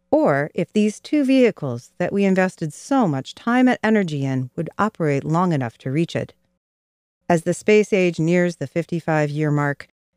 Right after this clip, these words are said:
there is little doubt the Voyagers are going the distance.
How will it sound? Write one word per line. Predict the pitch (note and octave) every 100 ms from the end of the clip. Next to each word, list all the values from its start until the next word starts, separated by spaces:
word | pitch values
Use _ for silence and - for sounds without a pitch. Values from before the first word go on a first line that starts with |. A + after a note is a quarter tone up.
| _
there | A#3 A3+
is | C3 -
little | D#3+ A3 A#3
doubt | F3+ C#3 B2 - _ _ _ _
the | D3+
Voyagers | C3 D#3 G3+ E3+ C#3+ B2+ B2+ - -
are | C3
going | B2+ D3 E3+ F3
the | E3+
distance. | D#3 - B2+ A#2 -